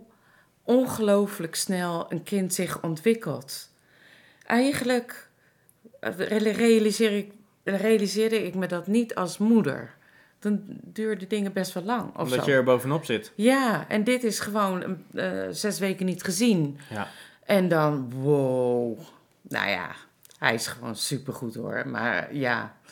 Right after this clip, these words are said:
Speaker 2: Ja, je ziet de sprongen dan.
Speaker 1: Ja, je ziet de sprongen.
Speaker 2: Of je ziet het in sprongen, waardoor
Speaker 1: Ja.
Speaker 2: de ontwikkeling sneller lijkt te
Speaker 1: Ja,
Speaker 2: gaan.
Speaker 1: en de ge-, gespreksonderwerpen zijn iedere keer ietsje intelligenter natuurlijk. Dus, eh, het gaat over van alles en nog wat.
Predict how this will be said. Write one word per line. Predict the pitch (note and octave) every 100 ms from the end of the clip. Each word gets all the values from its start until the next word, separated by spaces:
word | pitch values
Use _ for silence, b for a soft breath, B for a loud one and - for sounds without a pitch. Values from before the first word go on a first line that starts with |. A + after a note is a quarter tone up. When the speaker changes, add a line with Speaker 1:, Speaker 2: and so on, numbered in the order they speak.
| -
Speaker 2:
Ja, | B2+
je | F#2+ A#2
ziet | A2+ C3+
de | C3+ A#2
sprongen | - - C#3+ B2+
dan. | G#2+ G2+ G#2 -
Speaker 1:
Ja, | A3
je | D3+
ziet | C#3 G#3+ G#3
de |
sprongen. | - - G#3 A3+ A#3 E3 - - -
Speaker 2:
Of | A2
je | A#2
ziet | A2 E3+
het | D#3 B2+
in | A#2+
sprongen, | - A#2+ B2+ B2
waardoor | A2 G#2+ A2 G#2+ G#2+ -
Speaker 1:
Ja. | G3+ - -
Speaker 2:
de | G#2
ontwikkeling | G#2+ A2+ A#2 A#2 G#2+
sneller | - A#2 A#2
lijkt | G#2 G#2 A2 F#3
te | A#3+
Speaker 1:
Ja, | D4 C#4
Speaker 2:
gaan. | C4
Speaker 1:
en | - C4
de | B3+
ge-, | A3+ G#3
gespreksonderwerpen | - - - - D#4 E4 C4+ A#3+ A#3 G#3+ F3 D#3+ D3 B2 D3+
zijn | - F#3+
iedere | E3+ G3+ F3 D#3+
keer | F#3 E3+ D3 - -
ietsje | G#3 G3+ G3+
intelligenter | D#3 D#3 D#3 F#3+ A3+ E4+ D4+
natuurlijk. | F#3 F#3 G#3 C#3 C#3 C#3+
Dus, | F3 D#3+
eh, | F3 D3+ C#3+ C#3
het | C#3
gaat | E3+ D#3+
over | D3 C3+
van | - -
alles | - - -
en | D#2
nog | F#2+ -
wat. | - - -